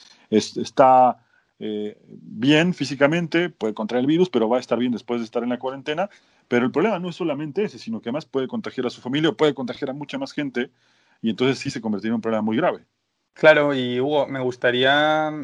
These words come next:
Speaker 2: hacer un, como una excepción a, a lo que comentabas, y es que, mira, un jugador que sí que, sí que lo ha pasado mal de verdad, porque ha tenido bastantes problemas respiratorios que pensaba que incluso no lo superaba,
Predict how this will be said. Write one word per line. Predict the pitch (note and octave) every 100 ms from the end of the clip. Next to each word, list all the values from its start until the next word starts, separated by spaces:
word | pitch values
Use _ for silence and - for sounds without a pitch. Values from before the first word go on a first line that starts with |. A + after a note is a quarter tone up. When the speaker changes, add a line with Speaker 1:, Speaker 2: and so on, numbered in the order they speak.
| -
Speaker 2:
hacer | C3+ C3+ D3
un, | C#3+
como | C#3 C#3+
una | C#3+
excepción | C#3 - C3 - C#3+ D#3 D#3 D3+
a, | C3+ B2+ B2+
a | B2
lo | C3 B2+
que | B2+
comentabas, | B2+ B2+ C3 C#3+ D3+
y | C#3+
es | -
que, | D3 D3
mira, | C3 D3
un | B2+
jugador | B2+ D#3 D#3+ D3+
que | - C#3+
sí | D3+ C#3
que, | D3 C#3+ C#3+ C3 - - _
sí | - C3+
que | D3+
lo | C#3
ha | C#3
pasado | C#3 C#3+ C3+
mal | C#3 C#3+ C#3
de | C#3
verdad, | C3 C3 C#3 F3
porque | C3 A#2 B2 A#2+
ha | A#2+
tenido | B2+ C3
bastantes | B2+ B2 C3+ A#2+ A#2+
problemas | - A#2+ A#2 C3 C3 C3 B2
respiratorios | B2 A#2+ B2 A#2+ A#2+ C#3 C3 -
que | A#2+
pensaba | B2 - B2+ B2+ B2
que |
incluso | B2 B2+ A#2+ B2
no | B2
lo | B2
superaba, | A#2+ B2+ B2 C3 E3+